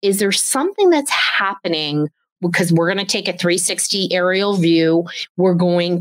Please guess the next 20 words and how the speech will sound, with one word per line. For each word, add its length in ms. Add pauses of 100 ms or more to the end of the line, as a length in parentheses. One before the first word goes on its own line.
(120)
to 180
be 240
a 40
detective. 760
We're 80
gonna 220
look 260
at 160
what 160
are 80
the 260
antecedents, 720
what 140
are 60
the 100
things 300
that 120
are 60
the 140
triggers. 500